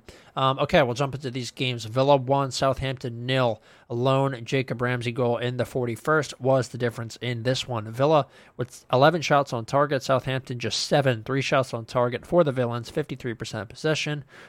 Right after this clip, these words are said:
They outpassed Southampton, and they looked much, much better, in my opinion. Villa currently on seven points in fifteenth spot. Um, Southampton are,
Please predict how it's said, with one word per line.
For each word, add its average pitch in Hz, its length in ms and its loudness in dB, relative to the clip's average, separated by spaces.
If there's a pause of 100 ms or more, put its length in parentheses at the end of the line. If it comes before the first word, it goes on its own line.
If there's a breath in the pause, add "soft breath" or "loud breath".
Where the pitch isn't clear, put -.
(160)
They 139 100 0
outpassed 147 540 2
Southampton, 143 800 -2 (300 loud breath)
and 123 100 -10
they 120 60 -2
looked 120 340 -2
much, 123 500 -4
much 117 520 -6
better, 107 340 -6
in 101 160 -12
my 107 160 -8
opinion. 107 520 -10
Villa 147 420 6 (260 loud breath)
currently 170 300 2
on 131 100 0
seven 120 380 0
points - 560 -2 (100)
in 123 140 -8
fifteenth - 720 -8
spot. 170 520 4 (480 soft breath)
Um, 117 800 0 (260)
Southampton 151 800 0 (100)
are, 127 1080 2